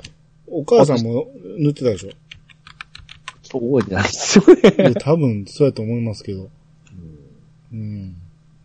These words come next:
Speaker 2: まあ、細すぎもちょっとヤンキーみたいであれですけど。
Speaker 1: うん。
Speaker 2: うん。わかりました？
Speaker 1: 出てこないですね。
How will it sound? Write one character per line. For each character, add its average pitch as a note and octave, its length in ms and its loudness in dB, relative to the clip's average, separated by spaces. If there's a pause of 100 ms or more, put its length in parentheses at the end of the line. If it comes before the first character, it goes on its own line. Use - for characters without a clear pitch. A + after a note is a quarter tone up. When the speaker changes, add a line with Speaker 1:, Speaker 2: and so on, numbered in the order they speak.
Speaker 2:
ま A2 60 -14
あ、 - 20 -14
細 - 300 -6
す G#3 140 -6
ぎ G#3 80 -2
も G#3+ 100 0
ち - 60 2
ょ - 20 2
っ A#3 40 2
と - 120 2
ヤ F#2+ 140 2
ン G#2 100 0
キ C3 120 4
ー - 20 8
み G#2 80 2
た D#2+ 100 0
い D#2+ 40 -4
で D2+ 60 -4
あ D2 60 -4
れ F2+ 60 -2
で F2+ 80 0
す - 100 -8
け D#2 80 -4
ど。 E2 360 0 (140)
Speaker 1:
う E3 40 -16
ん。 G#2 640 -6 (280)
Speaker 2:
う E2+ 60 -10
ん。 E2 260 -10 (2250)
わ G2 80 -4
か G#2 60 4
り A#2 60 2
ま A#2 80 0
し - 80 -10
た？ - 220 -2 (120)
Speaker 1:
出 B2 240 -6
て C3 80 -2
こ D#3+ 140 -2
な D3+ 80 2
い - 40 -2
で G2+ 60 -4
す - 120 -14
ね。 F#2 260 -10